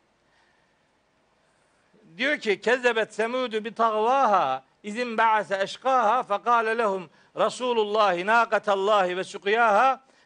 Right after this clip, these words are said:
fekezzebuhu feakaruha, fedemdeme aleyhim rabbuhum bi zembihim fesevvaha."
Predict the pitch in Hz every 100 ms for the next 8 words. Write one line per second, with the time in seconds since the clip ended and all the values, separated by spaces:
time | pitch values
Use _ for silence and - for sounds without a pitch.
0 | - 196 247 247 214 220 262 247 208 196
1 | 214 220 208 214 233 277 220 269 277 -
2 | _ _ - 208 233 302 277 226 196 185
3 | 175 196 247 262 214 202 196 254 226 220
4 | 196 196 196 208 269 302 254 240 349 311
5 | _ - 226 - 294 285 247 247 226 165
6 | 107